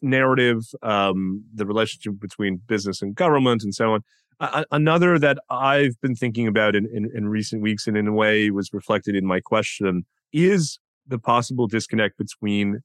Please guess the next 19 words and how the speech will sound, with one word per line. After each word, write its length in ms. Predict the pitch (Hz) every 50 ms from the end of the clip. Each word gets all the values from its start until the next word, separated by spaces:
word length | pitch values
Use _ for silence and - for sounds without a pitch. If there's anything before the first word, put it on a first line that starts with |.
| _ -
those 340 | 123 110 104 104 107 101
working 560 | 104 104 107 107 98 - 110 107 104 101 104 107
in 180 | 113 113 104 98
the 80 | 98 95
private 380 | - - 98 98 95 101 -
sector 400 | - - 104 101 - - 110 110
and 120 | 107 98 95
those 260 | 95 95 101 95 -
working 500 | 104 98 98 101 - - 104 101 101 98 - _ _
in 160 | - 123 107 104
the 80 | 101
public 380 | 87 - 110 98 113 131 123 -
sector. 360 | - 147 143 - - 170 165
And, 140 | 156 135 117 _ _ _ _ - -
and 320 | 123 120 120 117 113 113 131 - -
where 260 | 139 135 147 180 208
I 80 | 202 170
think 260 | - - 156 147 -
that 240 | - 139 123 120